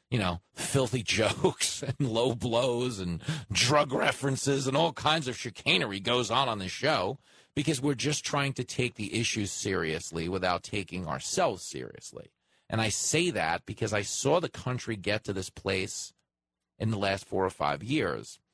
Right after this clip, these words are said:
where it became so hyperpartisan. For a lot of people, it was more important for their party to win than it was for their country to win. We started rooting for the party harder than we were rooting for the country.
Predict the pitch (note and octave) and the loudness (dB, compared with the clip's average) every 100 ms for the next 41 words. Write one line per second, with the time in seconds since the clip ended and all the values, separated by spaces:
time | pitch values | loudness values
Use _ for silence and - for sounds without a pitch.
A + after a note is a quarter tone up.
0 | _ _ _ A2+ A2+ - G2 - F#3+ - | _ _ _ 0 0 -2 -4 0 0 0
1 | G#2 G#2+ G#2+ - - - G3 G#3 - A#1 | -2 -2 -2 -4 -12 0 2 2 -2 -10
2 | G1+ - _ _ _ _ - A#2 B2 E3 | -14 -20 _ _ _ _ -2 0 2 2
3 | C#4+ - G#3+ G3+ C3 F2 G2 C3 F#3+ A3 | 0 -2 -6 -2 -2 -2 -2 0 0 -2
4 | - F3 D#3 D3 B2+ A#2 - - C#3 F3 | -2 0 0 -2 -2 -2 -2 -2 0 2
5 | A2+ G2 C#2+ A#1 - _ _ _ _ _ | 0 -4 -6 -10 -14 _ _ _ _ _
6 | _ _ _ B2+ B2+ G2+ C3 B2 G#2+ F#2 | _ _ _ -2 0 0 0 -2 -4 -6
7 | - - B3 - D#2+ A1+ G1+ - _ _ | -4 -4 -2 -4 -8 -10 -14 -18 _ _
8 | _ B2 - D#3 E3 A2 C3 C3 A#2 - | _ -2 2 2 2 -2 -2 -4 -6 -8
9 | - D#3+ F#3 A2+ - _ B2+ C3+ C#3 C#3 | 0 2 2 0 -10 _ 0 0 0 0
10 | C#3 A#2 A#2 A#2 A2 - - - D4 - | 0 0 -2 -4 -6 -10 -8 -2 -2 -2
11 | - - | -8 -12